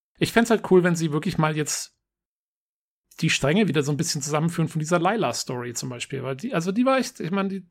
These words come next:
das war cool, das hat gut angefangen und wie gesagt, Odyssey hat's dann überhaupt nicht mehr aufgegriffen, was da dann los war, aber es hatte selber auch wieder einen coolen Twist eigentlich am Ende.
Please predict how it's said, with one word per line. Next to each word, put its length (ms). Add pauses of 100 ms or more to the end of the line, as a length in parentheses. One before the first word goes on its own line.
das 200
war 220
cool, 100
das 120
hat 100
gut 120
angefangen 460
und 120
wie 80
gesagt, 240
Odyssey 340
hat's 220
dann 320
überhaupt 340
nicht 140
mehr 80
aufgegriffen, 480
was 140
da 100
dann 160
los 220
war, 100
aber 160
es 160
hatte 120
selber 300
auch 140
wieder 140
einen 80
coolen 260
Twist 340
eigentlich 320
am 120
Ende. 280